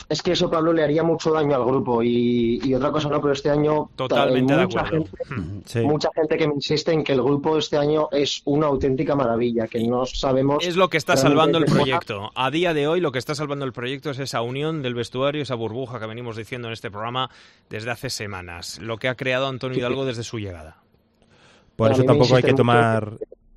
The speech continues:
Speaker 3: no hay que tomar decisiones extrañas que puedan romper la, la armonía del grupo. Ojo, pero tampoco deportivas, ¿eh? Y vuelvo a ceñirme a lo de, pues, eh, dejar en el banquillo a Ben, aunque esté en un mal momento, porque es cierto que ayer en los minutos que está sobre el campo no está bien,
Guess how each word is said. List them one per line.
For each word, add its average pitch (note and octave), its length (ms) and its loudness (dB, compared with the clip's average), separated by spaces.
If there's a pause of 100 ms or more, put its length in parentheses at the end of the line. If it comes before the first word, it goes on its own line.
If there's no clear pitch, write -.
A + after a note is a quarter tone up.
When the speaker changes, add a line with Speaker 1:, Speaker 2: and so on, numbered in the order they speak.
(400)
Speaker 3:
no A#2 80 -4
hay A2+ 60 0
que A#2 60 2
tomar A#2+ 200 4
decisiones A#2 400 2
extrañas A#2 480 2
que G#2+ 80 -4
puedan A2 220 2
romper G#2+ 320 2
la, G#2 580 2
la A#2+ 100 0
armonía A2+ 360 4
del A2 80 4
grupo. A2+ 300 2 (180)
Ojo, C3 180 0
pero G2+ 100 0
tampoco G#2 260 2
deportivas, G#2 600 4
¿eh? G#2+ 140 -8 (580)
Y A2 100 -10
vuelvo G#2 220 2
a - 20 -2
ceñirme A#2 320 0
a C3 60 2
lo A#2+ 100 6
de, F#2 640 0
pues, F2 220 -6
eh, F2 160 -6
dejar G2+ 240 -6
en G#2+ 80 0
el G#2 80 0
banquillo G#2 400 0
a G2 160 2
Ben, B2+ 340 -2 (140)
aunque F2+ 180 -10
esté G2+ 160 -8
en G2+ 60 -4
un G2+ 100 -2
mal G2+ 160 0
momento, G#2+ 420 2
porque G2 200 -4
es - 80 -8
cierto G2+ 240 -4
que F#2 60 -4
ayer F#2+ 180 -2
en F#2+ 80 -4
los F#2+ 100 -4
minutos F#2+ 260 -6
que - 60 -12
está F2+ 140 -8
sobre F#2+ 160 -6
el F2+ 40 -10
campo F#2+ 400 -2 (600)
no G#2 100 -2
está F#2+ 180 -2
bien, G#2+ 260 0